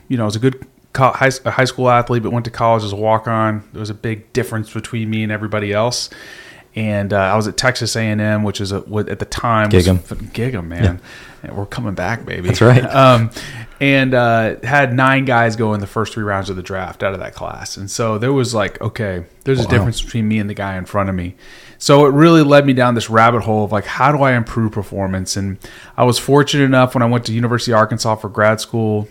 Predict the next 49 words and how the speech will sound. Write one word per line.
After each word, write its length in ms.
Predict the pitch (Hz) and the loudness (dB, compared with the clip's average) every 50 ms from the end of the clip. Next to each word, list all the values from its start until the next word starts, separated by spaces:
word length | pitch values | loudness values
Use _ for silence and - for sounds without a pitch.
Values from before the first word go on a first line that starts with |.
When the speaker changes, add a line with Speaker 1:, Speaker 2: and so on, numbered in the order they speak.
| - - | -10 -6
Speaker 1:
to 80 | 123 | -4
get 120 | 117 120 117 | -2 0 0
involved 400 | 110 104 113 107 107 110 107 107 | 0 2 2 4 4 2 2 -2
with 100 | 104 - | -4 -4
some, 320 | - 113 104 87 80 - _ _ _ - | -4 -4 -4 -6 -8 -12 _ _ _ -6
a 120 | 107 104 | -4 -2
number 360 | 104 104 113 117 120 123 117 | 0 0 0 2 2 2 2
of 80 | 110 101 | 2 0
Olympic 580 | 107 98 107 113 120 110 - 110 - - - - - - - - - - - - | -2 -2 0 -2 0 0 -2 -4 -4 -6 -14 -18 -20 -20 -20 -20 -20 -20 -18 -10
caliber 400 | - - 120 117 117 113 110 117 | -2 2 4 4 4 4 2 -2
sprinters 560 | 101 - - - 127 123 123 120 120 120 107 | -4 -4 -2 0 0 2 4 4 2 2 2
and 100 | 107 107 | 0 -2
got 140 | 104 113 107 | -2 -2 -2
to 80 | 104 101 | -2 -2
travel 380 | - - 117 113 113 110 113 | -2 0 2 2 2 2 0
the 80 | 110 110 | 0 0
world 320 | 107 107 107 110 110 107 | 0 0 0 0 0 -2
for 40 | - | -2
about 240 | - 104 98 95 - | -4 -4 -4 -4 -6
fourteen 480 | - 120 113 104 - - 120 113 110 107 | -6 -6 -6 -6 -6 -6 -6 -4 -4 -4
years 520 | 104 107 104 107 107 104 101 - - - _ _ _ _ | -4 -2 -2 -2 -2 -2 -4 -6 -12 -14 _ _ _ _
training 380 | - - 127 120 113 110 104 | -4 -2 0 0 0 0 -2
pro 260 | - - - 113 107 | -4 -4 -2 0 2
athletes. 520 | 104 101 104 104 - - 110 110 107 107 113 | 2 0 0 -2 -4 -4 -4 -4 -4 -4 -4
And 120 | 104 101 - | -4 -4 -4
I 80 | 139 | -4
got 120 | - 220 254 | -2 0 0
to 60 | 247 | 0
see 260 | - - - 196 185 | 0 0 0 2 2
how 100 | 160 165 | 4 4
the 100 | 147 127 | 4 4
rest 360 | 117 117 135 156 175 - - | 4 4 4 4 2 0 0
of 60 | 160 | 0
the 80 | 143 123 | 2 2
world 600 | 113 110 123 135 135 131 120 113 110 104 104 - - - - - - - - - - _ _ - | 4 4 4 6 6 6 6 6 4 2 -2 -8 -12 -18 -20 -20 -20 -20 -20 -20 -20 _ _ -2
was 160 | 135 131 127 - | 0 0 0 0
training 760 | - - - - 156 147 151 160 156 151 151 151 131 - - - | -2 -4 -2 0 2 2 2 2 2 2 0 0 -4 -6 -6 -2
athletes. 440 | 110 113 113 - - 101 98 98 123 | -2 -2 -2 -2 -4 -6 -6 -4 -4
And 100 | 120 131 | -2 -2
they 60 | 131 | -2
had 220 | 127 139 185 202 | 0 0 -2 0
these 180 | 180 165 131 - | 0 0 -2 0
systems, 760 | - - - - 196 185 - - 117 107 107 110 110 110 - - - - - - - - _ _ - | 0 2 2 4 4 2 2 0 -2 -2 0 -2 -2 -4 -6 -10 -14 -20 -20 -20 -20 -20 _ _ -2
uh, 180 | - 131 123 120 | 2 2 2 2
called 260 | - - 131 123 117 | 2 0 -2 -2 0
high 180 | - - 151 160 | 0 0 0 2
performance 600 | - 143 120 - - 147 147 139 139 120 110 - | 2 -2 -4 -2 2 2 4 4 4 2 0 -2
systems 480 | - 131 113 - - 110 107 107 110 | -2 -2 -2 -2 -2 -4 -4 -4 -2
where 380 | 120 127 120 120 117 113 - | 0 2 2 4 2 2 0